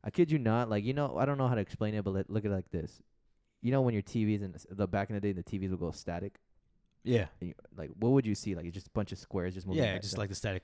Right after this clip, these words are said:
Speaker 1: Yeah, I would s-, I
Speaker 2: noise
Speaker 1: s-,
Speaker 2: and shit.
Speaker 1: so think about that, but in a rainbow colorway.
Speaker 2: All right.
Speaker 1: But everybody's face was like that. That's what I was seeing. Like, you know, I could, like, at this point, you didn't have no eyes. You didn't have,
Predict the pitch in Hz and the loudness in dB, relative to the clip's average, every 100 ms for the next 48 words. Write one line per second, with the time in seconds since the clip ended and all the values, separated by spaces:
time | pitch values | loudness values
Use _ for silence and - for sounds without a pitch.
0 | _ - 92 78 - - 98 98 104 101 | _ -6 -6 -6 -10 -2 -2 -2 -2 -2
1 | 95 90 92 92 - 120 107 98 135 147 | -2 -6 -8 -10 -4 2 2 2 -2 0
2 | 143 139 127 107 104 90 _ 104 95 95 | 2 2 2 2 -2 -2 _ -2 2 2
3 | 107 120 131 110 95 90 101 117 - _ | 4 2 2 0 0 0 -4 -6 -14 _
4 | _ _ - _ - _ _ _ _ _ | _ _ -20 _ -20 _ _ _ _ _
5 | _ _ - 87 98 98 - 101 107 104 | _ _ -14 -8 0 2 2 -2 0 0
6 | 95 87 - - 104 - 87 87 - - | -2 -6 -12 -10 -10 -8 -6 -6 -8 -12
7 | - - _ _ _ _ _ - - - | -16 -16 _ _ _ _ _ -20 -20 -20
8 | _ _ _ _ _ _ _ _ _ _ | _ _ _ _ _ _ _ _ _ _
9 | _ _ _ _ _ _ _ _ _ _ | _ _ _ _ _ _ _ _ _ _
10 | 101 101 110 107 107 101 87 - 131 107 | -2 2 4 6 6 4 2 0 0 0
11 | 92 90 85 - 107 101 90 - 143 117 | -2 -6 -6 -4 0 2 2 2 4 4
12 | 110 113 139 - 156 123 131 123 113 131 | 6 6 6 6 4 4 4 4 6 6
13 | 113 110 117 110 107 110 104 | 6 6 4 2 0 2 2